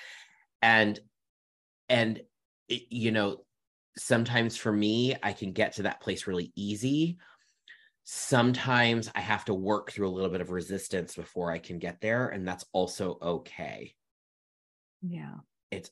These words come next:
Speaker 1: okay. Like, and, and so, so I think for anyone listening who wants to access more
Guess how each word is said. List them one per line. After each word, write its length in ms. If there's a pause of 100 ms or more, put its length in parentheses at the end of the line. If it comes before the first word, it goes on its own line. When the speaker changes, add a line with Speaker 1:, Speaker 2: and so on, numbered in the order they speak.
(120)
Speaker 1:
okay. 760
Like, 240
and, 240
and 160
so, 440 (840)
so 140
I 40
think 180
for 80
anyone 280
listening 340
who 140
wants 280
to 120
access 460
more 360